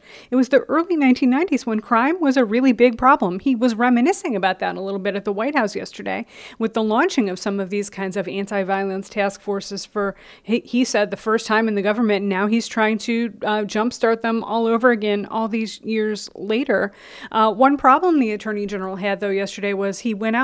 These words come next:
and said something like, "Operation Legend in Kansas City to date has resulted in two hundred arrests." Well, uh, the mayor of Kansas City and local law enforcement there say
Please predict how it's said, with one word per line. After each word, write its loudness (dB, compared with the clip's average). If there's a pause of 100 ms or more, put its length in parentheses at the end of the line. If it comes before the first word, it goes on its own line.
and -2
said 2
something -4
like, -6 (300)
"Operation 2
Legend 0
in 0
Kansas -2
City 0
to -8
date 2
has 0 (240)
resulted -2
in -2
two 4
hundred 2
arrests." 0 (260)
Well, 2
uh, -2
the -2
mayor 2
of -4
Kansas -2
City -2
and -2
local 2
law 0
enforcement -4
there 0
say -2